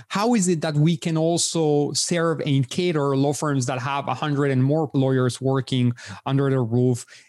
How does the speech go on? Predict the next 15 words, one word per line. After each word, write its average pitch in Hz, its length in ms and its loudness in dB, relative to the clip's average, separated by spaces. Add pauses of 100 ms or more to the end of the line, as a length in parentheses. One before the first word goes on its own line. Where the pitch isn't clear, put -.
(140)
and 139 800 -2
be 165 200 2
able 185 360 2
to 160 100 0
help 165 280 0
them 180 340 2
generate 165 480 -2
the 147 80 0
same 202 260 0
type 170 220 -4
of 151 120 -2
results 156 460 0
that 147 160 -4
we 156 280 2
are 147 300 0